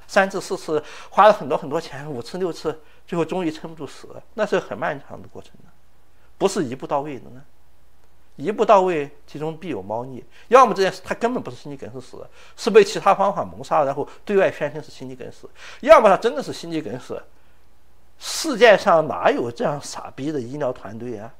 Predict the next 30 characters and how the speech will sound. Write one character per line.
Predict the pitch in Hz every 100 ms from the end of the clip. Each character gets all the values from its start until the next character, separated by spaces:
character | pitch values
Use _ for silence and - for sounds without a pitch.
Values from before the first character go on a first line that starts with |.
| - - - - - - - - - - - - - - - - - - - - - - - -
这 | 381
个 | 339 202
医 |
疗 | 226 202
团 | - 165
队 | 175
像 | 180 175 151 - - - - -
项 | - - 254 196
英 | 196 233
的 | 185
或 |
者 | 160
其 | -
他 | -
什 | 175
么 | 143
人 | 147
的 | 147
警 | 139 107
卫 | 117 151
员 | - 123
一 | 139
样， | 113 101 - -
奉 | - 220
了 | 135
上 | - 208 123
级 |
的 | 123
命 | 127 127
令， | 120